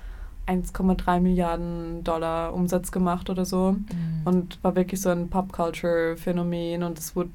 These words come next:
Speaker 1: bevor der Film überhaupt schon draußen war, wurde auf Social Media total viel drüber geredet und hat einfach voll viel Aufmerksamkeit bekommen. Ähm, und ich find, dass diese Nicht-Oscar-Nominierung von der Hauptdarstellerin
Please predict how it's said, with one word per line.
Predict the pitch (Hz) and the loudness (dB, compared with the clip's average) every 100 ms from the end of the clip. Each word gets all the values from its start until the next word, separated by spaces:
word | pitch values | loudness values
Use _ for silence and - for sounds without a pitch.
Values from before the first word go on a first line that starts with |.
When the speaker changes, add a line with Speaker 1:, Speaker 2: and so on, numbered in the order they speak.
| - - | -12 -6
Speaker 1:
bevor | 185 190 175 170 | -4 2 6 6
der | 175 | 4
Film | 180 185 | 2 2
überhaupt | 180 175 175 | 4 2 0
schon | 180 | -2
draußen | 170 160 165 175 | 0 -2 -2 -2
war, | 170 165 | -2 -2
wurde | 170 170 | -2 -2
auf | |
Social | - 175 180 | -2 -4 -2
Media | 175 180 175 | 0 0 -2
total | - - 185 190 | -6 2 4 4
viel | 190 190 | 2 -2
drüber | 190 190 190 | 0 4 4
geredet | 190 190 185 185 185 - - - - - | 4 2 2 2 -2 -4 -16 -20 -20 -4
und | 190 | -2
hat | 185 | 0
einfach | 180 180 | 0 -2
voll | - 190 | 4 4
viel | 190 220 | 4 2
Aufmerksamkeit | 175 185 190 190 190 190 175 | 2 2 0 0 0 2 0
bekommen. | 180 185 180 190 196 - - - - - - | -2 0 2 2 2 -4 -16 -20 -20 -20 0
Ähm, | 185 185 185 180 | 4 6 4 2
und | - 180 | 2 2
ich | 190 - | 2 2
find, | 180 175 175 - - - - - | 2 2 -2 -12 -16 -20 -18 -4
dass | 180 180 - | 0 0 0
diese | 190 180 175 170 170 - | 0 6 6 6 2 0
Nicht-Oscar-Nominierung | 180 214 196 - 175 170 180 175 175 175 170 175 180 | 2 2 0 0 -2 2 2 2 2 0 0 0 0
von | 180 | 0
der | 175 | -4
Hauptdarstellerin | 160 156 175 - 175 175 170 | -4 -4 -4 -2 -2 -2 -4